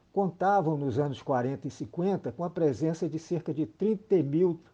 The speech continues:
trinta mil tecelãs e tecelões. Com suas prisões frequentes, Júlia foi demitida após de mais de vinte anos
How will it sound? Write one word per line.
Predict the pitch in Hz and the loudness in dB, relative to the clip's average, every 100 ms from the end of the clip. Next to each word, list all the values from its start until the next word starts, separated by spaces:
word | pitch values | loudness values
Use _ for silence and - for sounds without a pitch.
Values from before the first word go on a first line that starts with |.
| - | -2
trinta | 196 226 196 156 | 2 2 2 2
mil | 160 196 | 2 0
tecelãs | 180 180 175 156 135 139 143 | 0 -2 -2 -2 -2 -2 -4
e | 131 | -6
tecelões. | - 113 - 123 120 117 113 - _ _ _ _ _ _ _ _ _ _ | -8 -10 -8 -8 -8 -10 -14 -20 _ _ _ _ _ _ _ _ _ _
Com | - | -10
suas | 202 214 196 196 | -4 4 4 4
prisões | 196 185 139 151 - | 2 4 4 2 0
frequentes, | - 127 - 185 220 - 131 113 - | -2 -2 2 4 4 2 -6 -10 -10
Júlia | 160 135 202 202 196 | -4 0 2 2 2
foi | 185 165 | 0 0
demitida | 151 196 190 - 156 165 160 170 | 2 0 0 -2 -2 0 0 -4
após | - 160 147 | -4 -2 -2
de | 135 | -4
mais | 143 139 165 202 185 | -10 -6 0 0 0
de | 151 | 0
vinte | 135 165 156 131 | -2 -2 -4 -4
anos | 139 143 139 - | -4 -6 -10 -12